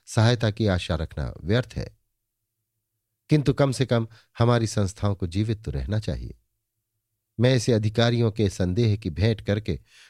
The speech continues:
उसका अंतिम संस्कार नहीं करना चाहता।" प्रभु सेवक ने कुछ उत्तर न दिया। बात बढ़ जाने का भय था। मन में निश्चय किया कि अगर कुंवर साहब ने ज्यादा चीचापड़ की,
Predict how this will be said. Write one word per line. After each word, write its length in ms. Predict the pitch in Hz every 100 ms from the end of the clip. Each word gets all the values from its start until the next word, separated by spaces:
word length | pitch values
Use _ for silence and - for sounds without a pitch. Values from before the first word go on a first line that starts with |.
| -
उसका 260 | 135 - 123
अंतिम 300 | 110 131 110
संस्कार 440 | - 78 - 151
नहीं 200 | 131 76
करना 280 | - 67 60
चाहता।" 480 | - 53 - 58 - _ _ _ _ _ _ _ _ _ _ _ _ _ _ _ _ _ _ _ _
प्रभु 220 | 143 156 175
सेवक 300 | 170 160 165
ने 80 |
कुछ 200 | 156 151
उत्तर 260 | 131 - 156
न 100 | 131
दिया। 300 | 80 67 - _ _ _ _ _ -
बात 300 | 113 107 101
बढ़ 200 | 90 92
जाने 280 | 87 80 76
का 120 | 71
भय 240 | 73 127
था। 260 | - - - _ _ _ _ _ _ _ 120
मन 140 | 147
में 120 | 170
निश्चय 360 | 165 143 - 160
किया 360 | 160 156 156
कि 160 | 151 139
अगर 240 | 123 127
कुंवर 260 | 123 131 131
साहब 300 | - 113 113
ने 120 | 117
ज्यादा 340 | 107 107 101 98
चीचापड़ 520 | - 123 104 90 82
की, 300 | - 117